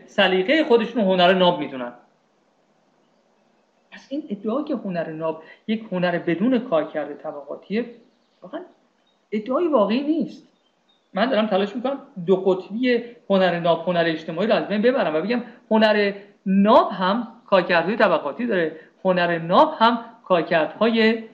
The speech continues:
اجتماعی و سیاسی داره.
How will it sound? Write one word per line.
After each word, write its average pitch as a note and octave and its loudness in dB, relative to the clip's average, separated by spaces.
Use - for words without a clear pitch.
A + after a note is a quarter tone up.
اجتماعی F3 -4
و G3+ 4
سیاسی - -2
داره. C#3+ -2